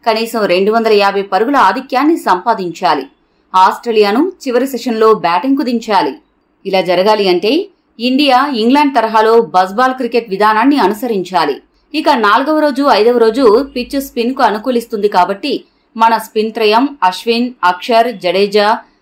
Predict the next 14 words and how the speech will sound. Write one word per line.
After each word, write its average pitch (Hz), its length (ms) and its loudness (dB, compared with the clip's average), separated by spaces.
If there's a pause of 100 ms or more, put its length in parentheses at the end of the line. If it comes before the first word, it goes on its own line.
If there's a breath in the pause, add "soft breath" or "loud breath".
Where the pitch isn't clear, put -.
(100)
ఆస్ట్రేలియాను 285 920 0
చివరి 233 240 2
రోజు 240 260 2
ఆలౌట్ 220 480 0
చేయాలి. 165 320 -2 (440)
ఇలా 190 140 0
చేస్తేనే 202 520 -4
ఇండియా 262 400 2
గెలుస్తుంది. 180 680 -4 (420)
లేదంటే 202 440 -2 (380)
ఈ 170 100 -6
మ్యాచ్ 196 400 -2
డ్రా 175 220 0
అవుతుంది. 202 600 -2